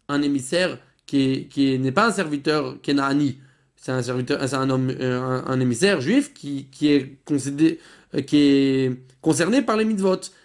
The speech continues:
Aval evet delav bar mitzvah lo, mais un serviteur qui n'est pas concerné par les mitzvot, alors peut-être il ne peut pas être envoyé en tant qu'émissaire. Odilma, ou peut-être, afil ou les mandamarin shlucho shel adam kemoto, ou peut-être on va dire l'inverse, de l'autre côté,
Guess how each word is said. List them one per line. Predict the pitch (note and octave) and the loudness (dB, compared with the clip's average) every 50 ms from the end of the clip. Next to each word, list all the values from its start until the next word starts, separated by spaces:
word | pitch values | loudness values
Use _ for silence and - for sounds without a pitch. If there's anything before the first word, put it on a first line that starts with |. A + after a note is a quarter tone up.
| _ _ | _ _
Aval | - C3 A#2+ C#3 D#3 - | -10 -4 -2 -2 -2 -2
evet | - D3 D3 F#3+ G3 | -2 0 0 0 0
delav | E3 E3 E3+ F#3 F#3+ E3+ | 0 0 0 0 -2 -2
bar | F3+ E3+ | -4 -4
mitzvah | F3 E3+ E3 D3 D3 D#3 D3+ D3+ D#3 D3+ _ _ _ _ _ | -4 -4 -4 -4 -2 -2 -2 -2 -4 -8 _ _ _ _ _
lo, | - F3 G#3 C4 F4+ - - _ _ _ _ _ | 2 2 2 2 2 -2 -14 _ _ _ _ _
mais | D#3 D#3+ F#3 G3+ | 0 2 2 2
un | G3 F#3 E3+ E3+ E3 D#3+ | 2 2 0 0 0 -2
serviteur | D3+ - E3 D#3+ D#3+ D#3 E3+ F3+ F3 - | -2 -4 -4 -4 -4 -2 -2 -2 -2 -2
qui | - - | -4 -4
n'est | D#3+ D3+ | -4 -2
pas | C#3+ F#3 G3 | 0 -2 -2
concerné | G3 F#3+ D#3+ E3+ D#3+ E3+ E3+ | -2 -2 -4 -2 -2 -2 -2
par | D#3+ D#3+ D#3 | -2 -2 -2
les | D#3 D#3 D#3 | 0 0 -2
mitzvot, | D3 C#3+ C#3 C3 A#2+ A#2+ A#2+ B2+ C#3+ - - - _ _ _ _ _ _ _ _ | -2 -2 -4 -6 -6 -4 -2 -2 -2 -4 -6 -18 _ _ _ _ _ _ _ _
alors | - C3+ C3 | -2 -2 0
peut-être | C3 C#3+ C#3+ F3+ F#3+ E3+ | 2 2 0 0 0 0
il | F#3 | -2
ne | F3 D#3+ | -2 -2
peut | D3 D3+ | -2 -2
pas | - - G3 | -2 0 0
être | G#3+ G#3 G3+ - - - - _ | 0 0 -2 -6 -14 -16 -14 _
envoyé | D3+ D#3+ D#3 D#3 D#3 E3+ F3+ G3+ A#3 C#4 D4+ B3+ F3+ | -2 -2 0 2 4 4 4 4 2 0 -4 -4 -8
en | D3+ C#3 | -8 -6
tant | C#3 D#3+ | -6 -8
qu'émissaire. | D3+ - F#3 F#3+ G3+ F#3+ - B3 B3 G3+ - - _ _ _ _ _ _ _ _ _ _ | -4 -4 -4 -4 -4 -2 -2 -2 -2 -2 -6 -10 _ _ _ _ _ _ _ _ _ _
Odilma, | - C#3 C3 B2 B2 B2 C#3+ F3 G3 | 0 0 0 2 0 0 2 2 2
ou | F#3+ | 0
peut-être, | D3 B2+ A#2 - D#3 F#3+ A3 G3+ - - _ _ _ _ _ | -2 -2 -6 -2 0 0 0 0 -4 -8 _ _ _ _ _
afil | _ B2 A2+ - F#3 F#3+ G3+ | _ -14 -6 -4 0 0 2
ou | |
les | G3 F#3+ | 2 2
mandamarin | G3 G3+ G3 F#3+ F#3+ F#3+ G3 G3 | 2 2 2 2 0 0 -2 -4
shlucho | F#3 - F#3+ F3+ F#3 | -6 -6 -8 -8 -6
shel | F3 F#3 F#3+ | -4 -2 -2
adam | F3 E3+ F#3 F#3 | 0 0 -2 -2
kemoto, | F#3 F#3 F3 D#3+ D3 C#3 A#3 B3 A3+ D#3+ - - - _ _ _ _ | -2 -2 -4 -4 -2 0 2 2 2 2 0 -6 -20 _ _ _ _
ou | B2+ | -2
peut-être | C3 B2+ B2 E3+ E3+ F3 | -2 -2 -2 0 -2 0
on | |
va | D3+ C3+ | 0 0
dire | C3 C#3+ C#3+ | 0 0 0
l'inverse, | D3 D3 F#3 A#3+ A#3 - - - | 0 2 2 2 0 0 -4 -2
de | - C#3+ | 0 2
l'autre | D#3+ G#3+ G3+ - | 2 2 2 0
côté, | A#3 F#3+ E3+ D3+ B2+ A#2 - | 0 2 2 0 0 0 -6